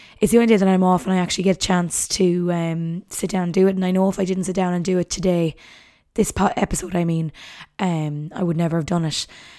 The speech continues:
And I really am trying to hold myself accountable to, um, doing these things because I'm very nervous to start this idea. Um, the world does not need another podcast by any means.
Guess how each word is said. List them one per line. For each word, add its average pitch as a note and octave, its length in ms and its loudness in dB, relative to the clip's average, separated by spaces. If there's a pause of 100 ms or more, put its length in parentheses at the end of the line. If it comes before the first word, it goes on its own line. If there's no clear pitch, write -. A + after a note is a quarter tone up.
(320)
And E3 580 -2 (140)
I F#3+ 80 -4
really F3 320 4
am E3+ 160 0
trying E3+ 220 -2
to D#3+ 60 -2
hold E3+ 180 2
myself E3 280 -4
accountable F3+ 640 -2 (440)
to, F3+ 380 0
um, F3 460 2
doing F3+ 320 2
these E3+ 200 -2
things E3 340 -2
because F3 680 2 (1160)
I'm F#3+ 160 2
very G#3 240 6
nervous E3+ 420 0
to - 80 -6
start - 280 -4
this - 340 -6
idea. E3+ 500 0 (140)
Um, E3 720 0 (920)
the G#3+ 140 4
world G#3+ 180 10
does F#3 120 4
not F#3+ 160 4
need F3+ 100 2
another E3+ 220 2
podcast E3+ 640 -2
by F#3+ 140 4
any F3+ 160 4
means. E3+ 460 0